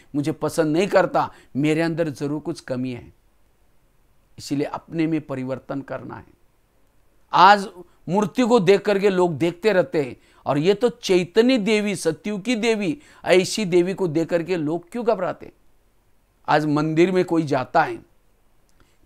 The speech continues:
चप्पल बाहर उतार करके बड़ा श्रद्धा से जाता है और देवी का दर्शन करता है। वास्तव में म-, हमारी एक भ-, म-,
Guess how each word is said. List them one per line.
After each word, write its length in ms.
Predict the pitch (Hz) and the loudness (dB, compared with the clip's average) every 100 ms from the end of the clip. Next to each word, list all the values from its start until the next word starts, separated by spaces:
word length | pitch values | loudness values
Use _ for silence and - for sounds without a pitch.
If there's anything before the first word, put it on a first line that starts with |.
| - | -6
चप्पल 420 | 175 - 175 170 | -6 -4 0 0
बाहर 340 | 127 110 147 | 0 -6 -4
उतार 340 | 165 143 156 156 | -4 -4 -4 -4
करके 380 | 147 131 - 107 _ _ _ _ _ _ _ _ _ _ 123 | -8 -12 -16 -20 _ _ _ _ _ _ _ _ _ _ -2
बड़ा 260 | 165 196 | 4 4
श्रद्धा 520 | 180 175 170 110 165 | 4 2 2 2 0
से 160 | 170 202 | 0 0
जाता 360 | 175 156 - 156 | 0 0 2 -2
है 200 | 139 107 _ _ - | -2 -12 _ _ -10
और 140 | 131 | -4
देवी 260 | 147 156 160 | -2 0 0
का 100 | 156 | -2
दर्शन 380 | 143 123 147 | -2 -6 -10
करता 320 | 127 135 - 95 | -10 -12 -14 -20
है। 160 | - _ _ _ _ _ _ _ - - _ - - - - _ - | -20 _ _ _ _ _ _ _ -20 -20 _ -20 -20 -20 -20 _ -10
वास्तव 300 | 135 - 185 | -8 -4 -2
में 140 | 220 | -2
म-, 220 | 190 - - _ - | -4 -10 -20 _ -10
हमारी 280 | 135 170 214 | 0 2 2
एक 140 | 202 | -2
भ-, 300 | 190 123 - | -8 -12 -12
म-, 880 | 135 131 135 135 135 131 147 147 135 | -10 -10 -8 -10 -10 -12 -14 -18 -20